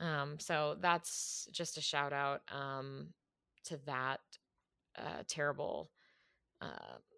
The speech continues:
terrible story, which I'm sure more information will come, come out about. Um, but, um, Leona Hale is alive and in stable, stable but c-, severe, severe condition,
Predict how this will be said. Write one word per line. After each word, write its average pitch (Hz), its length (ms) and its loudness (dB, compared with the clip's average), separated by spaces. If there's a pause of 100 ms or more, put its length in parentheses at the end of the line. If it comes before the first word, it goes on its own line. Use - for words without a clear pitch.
terrible 151 300 4
story, 208 520 8
which 175 260 2
I'm 151 80 0
sure 151 280 2
more 143 220 2
information 143 480 -2
will 135 80 -4
come, - 260 -4 (240)
come - 220 -6
out 147 160 0
about. 143 400 2 (240)
Um, 143 520 -4 (280)
but, - 520 0
um, 147 440 -6 (580)
Leona 165 300 4
Hale 143 380 0
is 151 360 0
alive 160 380 4
and 85 120 -2
in 80 260 -2
stable, - 460 -2 (100)
stable 175 440 4
but 151 180 2 (120)
c-, - 60 -16 (100)
severe, 151 580 2
severe 214 420 6 (760)
condition, 165 640 4